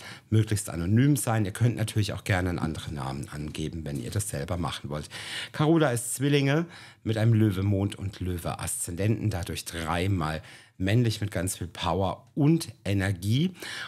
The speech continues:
Und es steht ja Jupiter, Venus und Mond zusammen. Sie hat also eine ungemeine, sehr, äh, große Fantasie, einen sehr großen Gefühlsreichtum, den sie in sich trägt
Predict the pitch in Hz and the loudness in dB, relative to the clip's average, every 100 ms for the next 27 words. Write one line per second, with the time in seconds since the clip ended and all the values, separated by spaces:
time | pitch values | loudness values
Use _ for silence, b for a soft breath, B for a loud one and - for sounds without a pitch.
0 | B _ 123 117 113 - - 123 113 110 | B _ 2 2 2 -2 2 2 2 0
1 | 101 98 151 147 120 110 85 107 107 107 | 0 2 0 0 0 -2 0 2 2 0
2 | - 107 - 95 104 120 120 - - 101 | -2 -4 -4 0 4 4 2 -4 -6 -4
3 | 95 107 104 92 - 92 98 98 101 - | 0 0 0 -4 -4 -4 -2 0 -2 0
4 | 127 127 131 113 98 90 98 98 101 101 | 2 4 4 2 0 0 0 2 0 -2
5 | _ _ _ _ _ _ - - - 107 | _ _ _ _ _ _ -16 -8 -4 0
6 | 113 123 120 - B B B B B B | 2 4 4 0 B B B B B B
7 | 107 110 107 101 - 98 123 156 151 113 | 4 6 6 2 0 4 4 4 2 -2
8 | - 107 110 107 - 117 113 107 - 113 | 0 0 2 0 2 4 4 2 0 0
9 | 120 - 117 110 104 101 - 156 165 - | 0 2 2 2 0 -2 0 2 2 0
10 | 82 85 - - - 104 110 98 98 104 | -4 -4 -4 -6 0 2 4 2 -2 -2
11 | - 135 147 113 110 - - 110 160 - | 0 2 2 0 -4 -6 0 2 2 -2